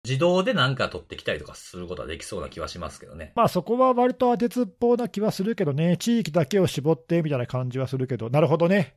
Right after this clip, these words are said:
Speaker 2: あ、でも、調べようと思ったらそういうこともできますよっていうことだね。そ-、確かにそれは鋭い視点だね。
Speaker 1: そうですね。なんかあれですね。この製品のなんか導入事例みたいな感じもしますよね。
Speaker 2: ああ、そうそう。よくあるよね。そういうのね。
Speaker 1: うん。なんか脆弱性が出たら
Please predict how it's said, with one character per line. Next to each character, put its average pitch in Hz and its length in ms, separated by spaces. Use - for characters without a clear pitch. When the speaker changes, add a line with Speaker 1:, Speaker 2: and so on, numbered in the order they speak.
Speaker 2:
あ、 190 120
で 220 80
も、 190 160
調 226 220
べ 269 60
よ 254 80
う - 20
と 196 80
思 226 80
っ - 40
た 185 80
ら - 40
そ 170 140
う 175 40
い - 40
う 165 40
こ 180 100
と 151 60
も 131 60
で 113 100
き 147 80
ま 147 120
す 139 100
よ 160 80
っ - 20
て - 140
い 110 40
う 101 40
こ 113 60
と 110 80
だ 104 100
ね。 147 100
そ-、 190 160
確 - 280
か 156 80
に 123 60
そ 165 100
れ 160 60
は 160 120
鋭 160 260
い 139 60
視 131 80
点 120 100
だ 147 120
ね。 127 80
Speaker 1:
そ 151 80
う - 20
で - 80
す - 140
ね。 175 560
な 127 80
ん - 40
か 92 140
あ 117 60
れ 139 80
で 139 80
す 131 100
ね。 156 140
こ 90 240
の 87 320
製 185 280
品 175 320
の 123 300
な 98 140
ん - 20
か 73 60
導 147 320
入 147 260
事 131 160
例 90 140
み 76 100
た 69 120
い - 20
な 67 100
感 76 220
じ 78 80
も - 100
し - 100
ま 71 140
す - 80
よ - 120
ね。 127 200
Speaker 2:
あ 175 220
あ、 160 40
そ 185 140
う 156 40
そ 160 100
う。 160 40
よ 214 80
く 196 140
あ 196 60
る 175 80
よ 135 80
ね。 151 100
そ 147 160
う - 20
い 139 40
う - 20
の 110 100
ね。 156 220
Speaker 1:
う - 20
ん。 90 380
な 101 80
ん - 20
か 92 100
脆 123 200
弱 123 180
性 120 200
が 113 100
出 120 100
た 104 140
ら 85 280